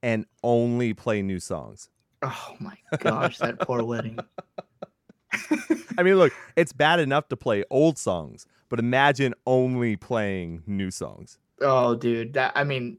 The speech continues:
Speaker 2: that's a really, really bad way to start off a, <laughs> a brand new marriage. Like, seriously.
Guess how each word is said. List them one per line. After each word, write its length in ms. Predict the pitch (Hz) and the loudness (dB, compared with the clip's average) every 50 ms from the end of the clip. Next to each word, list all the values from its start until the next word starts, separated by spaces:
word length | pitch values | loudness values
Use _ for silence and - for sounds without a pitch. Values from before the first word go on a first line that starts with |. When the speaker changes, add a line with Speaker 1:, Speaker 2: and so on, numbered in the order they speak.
| _ _ _ | _ _ _
Speaker 2:
that's 300 | 151 151 151 151 - - | 2 2 2 2 2 2
a 100 | 156 139 | 2 2
really, 400 | 131 131 135 139 139 139 139 135 | 4 4 6 6 8 8 6 6
really 460 | 131 123 123 123 127 127 123 120 123 | 4 0 0 0 2 2 2 0 -2
bad 300 | 123 123 127 117 117 117 | -2 0 0 0 0 0
way 140 | 117 117 113 117 | 0 -2 -2 -4
to 60 | 107 | -4
start 240 | - - 123 120 117 | -6 -6 -4 -4 -4
off 180 | 113 110 - | -4 -4 -6
a, 200 | 131 120 120 107 - _ - 135 143 131 - - | -8 -8 -8 -10 -12 _ -12 -10 -8 -8 -6 -2
<laughs> 0 | 202 | -2
a 80 | 151 147 | 0 0
brand 340 | 139 131 139 123 120 123 131 | 2 2 2 2 2 0 -2
new 100 | 131 127 | -4 -4
marriage. 480 | 123 120 117 117 117 120 117 113 110 117 | -4 -2 -2 -2 -2 -2 -4 -6 -4 -4
Like, 160 | 120 123 127 | -4 -4 -4
seriously. 720 | - - 139 127 127 120 123 123 - - 107 107 - - | -2 0 2 4 4 2 0 -2 -6 -8 -6 -6 -6 -6